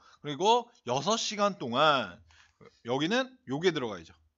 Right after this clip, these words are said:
현재 완료 진행 시제가 들어가줘야지. 어, 현재 완료 진행 시제 언제 쓴다고? 바로 지금. 바로 지금 또, 어, 진행될 때.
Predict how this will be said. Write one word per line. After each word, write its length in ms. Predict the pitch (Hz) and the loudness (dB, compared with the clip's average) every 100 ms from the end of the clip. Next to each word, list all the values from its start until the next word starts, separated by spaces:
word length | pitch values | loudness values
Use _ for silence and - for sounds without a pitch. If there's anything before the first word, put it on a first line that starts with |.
| _ _ _ _ | _ _ _ _
현재 440 | - 208 214 208 202 | -8 -4 -2 2 2
완료 580 | 139 117 131 214 247 | 2 0 2 4 4
진행 400 | - 135 143 180 | 2 -6 -4 -4
시제가 380 | 190 - 160 147 | -4 -4 -2 -2
들어가줘야지. 720 | 139 123 123 120 123 202 151 _ _ _ _ - | -2 -2 -2 -4 -4 -4 -4 _ _ _ _ -18
어, 220 | 95 - _ _ _ | -16 -18 _ _ _
현재 260 | 220 240 | -6 2
완료 280 | 240 180 185 | 4 4 2
진행 340 | 170 165 175 185 | -2 -4 -6 -6
시제 380 | - 160 170 | -6 -2 0
언제 320 | 156 127 156 170 | 0 -2 -4 -6
쓴다고? 480 | 160 139 151 214 | -4 -4 0 -2
바로 460 | - - 143 165 240 | -4 -6 -4 -2 -4
지금. 440 | - 160 147 104 _ _ _ _ _ _ _ | -6 -6 -6 -6 _ _ _ _ _ _ _
바로 440 | - - 156 208 247 | -10 0 2 2 0
지금 580 | - 151 156 151 151 - _ _ _ _ | -4 -4 -6 -6 -10 -16 _ _ _ _
또, 480 | - 220 262 254 254 _ _ _ _ | 2 4 4 0 -6 _ _ _ _
어, 280 | 107 104 98 _ _ _ _ _ _ _ _ _ _ _ _ _ _ _ _ _ _ _ _ - | -14 -12 -14 _ _ _ _ _ _ _ _ _ _ _ _ _ _ _ _ _ _ _ _ -8
진행될 600 | 156 165 175 160 135 - | -4 -2 -2 -2 -4 -6
때. 140 | 87 | -18